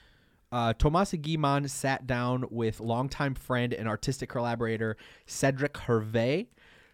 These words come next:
to talk about the film. Hervé has worked with the boys in many different roles, uh, over the years. He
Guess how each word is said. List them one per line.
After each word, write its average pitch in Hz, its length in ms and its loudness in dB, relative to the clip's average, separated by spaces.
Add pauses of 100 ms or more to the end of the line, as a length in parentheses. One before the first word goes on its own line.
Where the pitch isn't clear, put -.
(140)
to 143 540 4 (120)
talk 143 200 0
about 110 140 -4
the 101 60 -10
film. - 180 -12 (460)
Hervé 143 360 6
has 143 360 2
worked 147 260 2
with 147 100 -2
the 139 80 -2
boys 123 300 4
in 113 240 -4
many 139 240 0
different 107 360 -4
roles, 98 520 -6
uh, 110 160 -2
over 104 180 -4
the 101 80 -4
years. 113 380 0
He 120 720 0